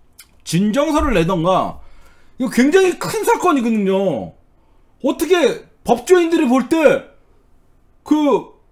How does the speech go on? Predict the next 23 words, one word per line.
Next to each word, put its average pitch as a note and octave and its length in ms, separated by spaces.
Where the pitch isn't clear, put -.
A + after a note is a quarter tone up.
최성애의 F4 580
말을 C4 320
듣고 C#4+ 240
수사한 D4+ 460
고용권이가 C4 920
최성애 E4+ 460
고발 A#3+ 320
사건까지 A#3+ 560
같이 F3+ 280
맡는다? F#3+ 680
모순이죠. A3+ 1200
안 A#3+ 140
그래요? D4+ 280
검찰이 C4 420
바보가 D4+ 540
되는 C#4 200
거잖아. G#3+ 580
최성애의 D#4 520
말을 A#3+ 340
듣고 B3+ 260
수사를 C4 380
했는데 A#3+ 400
최성애가 D4+ 800